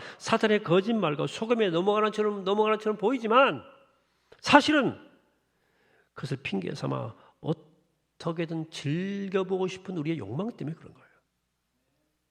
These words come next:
그게 처음에는 속는 것처럼 보이지만 시간 지나면 나중에 완전히 거기에 포로가 되는 거예요. 포로가 돼. 그래 심판을 피할 수 없습니다. 근데 이 심판 이야기는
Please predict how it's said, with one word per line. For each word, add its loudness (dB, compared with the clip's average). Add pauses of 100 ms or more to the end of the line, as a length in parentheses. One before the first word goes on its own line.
(1080)
그게 -12
처음에는 0
속는 0
것처럼 -4
보이지만 -6
시간 -8
지나면 -8
나중에 -8
완전히 -6
거기에 -8 (200)
포로가 -4
되는 -12
거예요. -20 (1200)
포로가 -14
돼. -18 (460)
그래 -12
심판을 -6
피할 -12
수 -14
없습니다. -16 (1400)
근데 -2
이 2
심판 0
이야기는 0